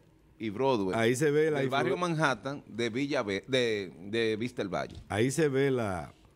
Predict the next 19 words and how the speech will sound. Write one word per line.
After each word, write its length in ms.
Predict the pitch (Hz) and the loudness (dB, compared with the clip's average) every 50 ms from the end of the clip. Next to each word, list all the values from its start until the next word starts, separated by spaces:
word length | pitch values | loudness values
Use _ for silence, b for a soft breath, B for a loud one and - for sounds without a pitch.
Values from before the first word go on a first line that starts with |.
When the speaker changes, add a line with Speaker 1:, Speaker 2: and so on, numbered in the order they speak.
| - - - | -20 -12 -4
Speaker 2:
la 160 | - 101 107 | 2 2 2
influencia 520 | 117 104 110 104 104 110 113 113 107 104 90 | 4 2 2 2 2 2 2 2 -2 -4 -4
que 120 | 90 87 | -4 -6
tienen. 460 | 78 92 95 87 80 78 76 78 85 - - - _ _ _ | -4 -4 -4 -4 -4 -6 -8 -10 -12 -14 -18 -20 _ _ _
<laughs> 280 | _ - 95 - - | _ -14 -14 -8 -6
Increíble, 640 | - 117 104 92 101 90 80 78 73 71 67 71 69 64 57 | -4 -4 -2 -2 -2 -2 -2 -2 -4 -6 -8 -8 -10 -10 -12
señores. 220 | 55 58 55 - - - B B B B B B B B B B | -12 -14 -16 -18 -20 -20 B B B B B B B B B B
Entonces, 440 | 147 156 214 220 190 - 185 170 160 - - - - - - - - - - | 2 4 4 4 6 4 0 -2 -2 -6 -14 -20 -20 -20 -20 -20 -6 4 6
eh, 500 | 156 156 160 156 151 147 143 143 143 - _ | 6 6 6 6 4 4 2 0 -2 -8 _
pienso 300 | - 202 226 214 233 240 | 0 2 2 2 2 0
que 100 | 208 208 | 0 0
ha 60 | 196 | -2
sido 240 | 180 - 196 190 190 | 0 2 2 4 4
una 160 | 190 185 175 | 2 2 0
gran 240 | 156 147 156 165 180 | 0 0 0 0 0
irresponsabilidad 960 | 180 160 165 160 135 147 151 143 - 143 135 139 131 123 120 113 113 127 139 | 0 0 0 -2 -2 -2 -4 -2 0 0 2 2 2 2 2 2 2 2 0
del, 260 | 135 127 120 110 107 - | 0 0 0 -2 -6 -4
del, 400 | 98 98 104 104 101 98 92 90 - | 0 2 2 2 2 0 -4 -6 -6
del, 560 | 95 95 95 95 95 92 90 87 82 82 80 | -4 -2 -2 0 0 -2 -2 -4 -4 -6 -10